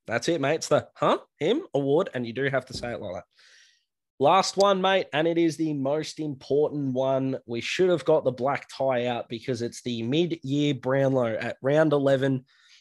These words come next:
Who has been the best player in the competition? I have a feeling we're gonna agree on this because we've both been really strong about this, especially in written platforms.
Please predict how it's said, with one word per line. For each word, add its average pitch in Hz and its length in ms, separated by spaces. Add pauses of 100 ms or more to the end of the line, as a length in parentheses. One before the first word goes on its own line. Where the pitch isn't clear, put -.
(140)
Who 180 180
has 170 280
been 156 320
the 139 180
best 135 440
player 135 400
in 123 100
the 123 60
competition? 143 1200 (340)
I - 80
have 165 260
a 160 60
feeling 156 420
we're 143 120
gonna 139 260
agree 131 280
on 135 160
this 131 220
because 120 240
we've 110 180
both 135 260
been 123 280
really 131 380
strong 127 280
about 117 240
this, 117 180
especially 120 440
in 117 80
written 120 280
platforms. 120 720